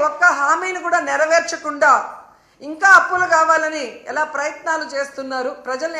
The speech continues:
ఎట్లా మోసం చేస్తున్నారు అనేది ప్రజలకు తెలిసేలాగా మాట్లాడతారు.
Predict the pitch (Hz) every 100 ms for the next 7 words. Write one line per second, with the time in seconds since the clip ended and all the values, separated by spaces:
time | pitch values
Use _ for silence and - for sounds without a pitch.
0 | 285 311 330 262 294 320 339 294 294 277
1 | 269 269 247 269 277 254 - _ _ _
2 | _ 247 254 311 311 285 269 277 262 262
3 | 262 226 220 233 196 - 170